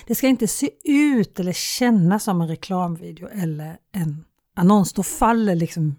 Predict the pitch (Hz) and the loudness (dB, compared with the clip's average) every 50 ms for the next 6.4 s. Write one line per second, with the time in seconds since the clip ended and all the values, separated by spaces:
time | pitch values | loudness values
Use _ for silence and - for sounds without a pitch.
0 | _ _ - 196 185 175 - 170 156 185 175 156 156 156 160 220 208 - 185 - | _ _ -6 -4 -4 -4 -4 -8 -8 -6 -6 -4 -4 -4 -2 -4 -4 -4 -8 -14
1 | _ _ _ _ - - - - - - - - - 214 214 233 - 311 294 269 | _ _ _ _ -18 -16 -16 -16 -20 -20 -18 -2 2 2 2 2 2 2 0 2
2 | 254 240 220 - - 175 165 - - - - - - 285 311 339 359 - - - | 2 0 -2 -2 -2 -4 -4 -4 -6 -10 -12 -6 -2 0 0 0 0 -2 -2 0
3 | 233 175 165 - - _ - - _ _ _ _ _ _ _ _ - 302 320 302 | 0 0 0 -4 -10 _ -16 -20 _ _ _ _ _ _ _ _ 0 4 4 6
4 | 277 254 247 247 247 240 - 277 262 214 190 175 175 170 180 - _ _ _ _ | 6 4 4 2 0 -2 -2 -2 0 0 0 0 -2 -4 -6 -10 _ _ _ _
5 | _ _ _ - 294 277 226 185 180 202 196 185 175 196 175 175 170 165 165 175 | _ _ _ -2 0 2 2 2 0 -2 -6 -4 -2 0 2 4 4 2 2 0
6 | 190 214 - - - - 226 | -2 -2 -4 -6 -10 -10 -18